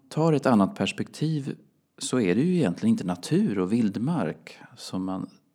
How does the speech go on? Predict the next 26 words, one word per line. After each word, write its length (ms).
ser 580
framför 340
sig, 140
utan 200
det 80
är 80
ju 120
ett 120
kulturlandskap. 1000
Och 300
inte 240
minst 460
ett 240
sydsamiskt 580
kulturlandskap. 840
Och 260
ändå 240
kan 200
det 60
nog 120
vara 100
lite 180
av 80
en 80
tankeställare 840
att, 400